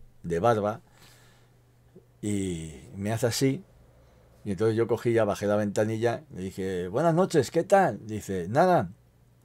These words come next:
pues que por lo que estoy viendo vamos a lo mismo tú y yo".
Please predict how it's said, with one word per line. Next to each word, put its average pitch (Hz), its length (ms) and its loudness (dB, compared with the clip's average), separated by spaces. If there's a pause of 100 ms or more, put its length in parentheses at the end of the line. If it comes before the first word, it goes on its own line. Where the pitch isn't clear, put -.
(560)
pues 110 180 -4
que 117 160 2
por 117 140 2
lo 113 120 4
que 113 100 -2
estoy 160 200 4
viendo 185 260 6
vamos 175 340 6
a 120 80 8
lo 117 100 6
mismo 123 440 2
tú 110 140 0
y 104 80 2
yo". 139 260 4